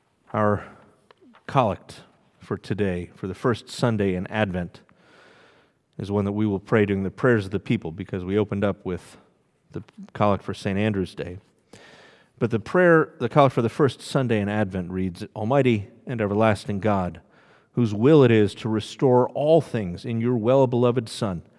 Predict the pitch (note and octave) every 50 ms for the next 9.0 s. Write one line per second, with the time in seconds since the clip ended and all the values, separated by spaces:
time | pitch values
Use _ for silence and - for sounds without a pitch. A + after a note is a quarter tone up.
0 | _ _ _ _ _ _ _ _ - - G2 - - - E3 D#3+ E3 E3 D3 C3+
1 | B2+ - - - - A#2 G#2 F2+ E2 - - F#2 F2 F#2+ G#2 A#2+ C3+ D3 D3 C3+
2 | C3+ - A2+ G#2 G#2 G2+ F2 D2+ - - - - - _ _ _ _ _ _ _
3 | _ _ _ _ _ _ _ _ _ _ - A#2 B2+ E3 F3 C#3+ - - - -
4 | G#2 G2 F2+ F#2 F#2+ F#2+ F2+ D#2+ - - - _ _ _ _ _ _ - - G#2+
5 | - - - - - B2+ A2+ - - - F#3+ E3+ - D#3 D3 C#3 B2 B2 A#2+ B2+
6 | A#2 G#2 F#2 E2+ - - - _ _ _ _ _ _ _ _ _ _ _ - A2+
7 | G2+ G2 A#2 A#2+ C3 C3 C3 C3 B2 C3 A#2+ G#2 A2 G#2 G2+ - - - - B2+
8 | A#2+ A2+ G#2+ G2+ F2+ - F#2+ E2+ G2+ G2 F#2+ - - - - G#2+ G2 F#2 F2+ F#2